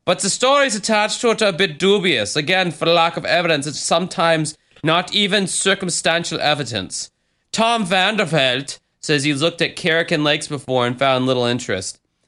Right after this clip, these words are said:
They certainly discovered nothing dating from seventeenth century Europe. "We made it the rules that anything with a straight line was man-made and the rest was bush," he said. "It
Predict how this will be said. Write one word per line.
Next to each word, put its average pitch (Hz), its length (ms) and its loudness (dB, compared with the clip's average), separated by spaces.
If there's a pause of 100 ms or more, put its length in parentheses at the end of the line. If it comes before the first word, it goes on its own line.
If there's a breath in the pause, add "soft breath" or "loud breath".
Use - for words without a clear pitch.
(180)
They 151 360 2
certainly 233 460 2
discovered 185 600 0
nothing 170 460 0
dating 160 320 0
from 135 220 0
seventeenth 185 600 0
century 98 400 -4
Europe. 95 300 -2 (580)
"We 247 100 4
made 294 240 4
it 349 80 0
the 311 80 0
rules 262 320 2
that 247 140 0
anything 240 640 2
with 208 140 0
a 202 60 2
straight 202 340 0
line 190 380 2
was 175 180 -2
man-made 151 680 2
and 127 120 0
the 127 80 2
rest 120 420 0
was 120 220 2
bush," 165 580 0 (180)
he 123 120 -4
said. 98 440 0 (400)
"It 160 160 -2